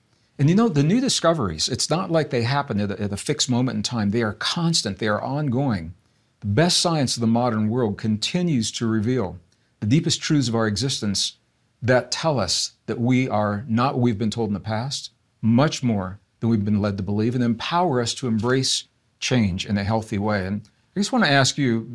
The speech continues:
just as a general question, based upon everything that you've discovered now and the things that we share, how do you feel about our world today? How do you feel about where we are? Are, are you optimistic? Are you pessimistic?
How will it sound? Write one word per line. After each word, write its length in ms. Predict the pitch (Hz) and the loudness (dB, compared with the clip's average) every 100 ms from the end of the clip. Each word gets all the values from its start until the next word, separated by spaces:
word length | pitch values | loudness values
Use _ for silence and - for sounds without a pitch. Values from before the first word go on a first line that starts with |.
| 120 | -10
just 460 | 107 202 - - - | -4 -4 -6 -12 -14
as 280 | 139 135 113 | -4 0 0
a 40 | |
general 320 | 104 143 127 | 2 2 0
question, 640 | - 127 120 - 104 90 98 _ _ _ _ - 110 | -2 -2 -2 -2 -4 -6 -8 _ _ _ _ -6 4
based 220 | 143 160 | 4 6
upon 160 | 190 151 | 4 2
everything 600 | 143 139 139 139 139 - | 2 0 0 0 -4 -6
that 120 | 107 107 | -4 0
you've 280 | 123 147 | 2 2
discovered 460 | 135 - 131 113 107 | 0 -2 0 2 2
now 160 | 113 117 | 2 2
and 100 | 107 | 0
the 40 | |
things 280 | 127 117 113 | -2 -2 -2
that 80 | 110 | -2
we 140 | 107 | -6
share, 360 | - 113 98 98 _ _ _ _ - | -4 -2 -2 -4 _ _ _ _ -8
how 120 | 147 | -2
do 20 | 220 | -2
you 60 | |
feel 260 | 220 160 151 | 0 0 2
about 320 | 101 95 92 _ _ - | 2 0 -4 _ _ -6
our 100 | 101 | -4
world 300 | 98 101 95 | -2 -2 -4
today? 180 | 92 92 | -6 -4
How 160 | 107 | -2
do 80 | 151 | 0
you 80 | 160 | -2
feel 260 | - 147 135 | -2 0 2
about 260 | 110 107 | 2 0
where 240 | 110 127 127 | 0 2 2
we 180 | 120 | 2
are? 260 | 120 131 135 | 2 2 2
Are, 120 | 123 117 | 0 0
are 60 | 110 | 0
you 180 | 104 95 | 0 0
optimistic? 560 | 104 131 143 - 170 | -2 -4 -4 -6 -6
Are 20 | |
you 60 | 101 | -6
pessimistic? 600 | 117 135 - 147 - 175 | -4 -4 -4 -6 -6 -10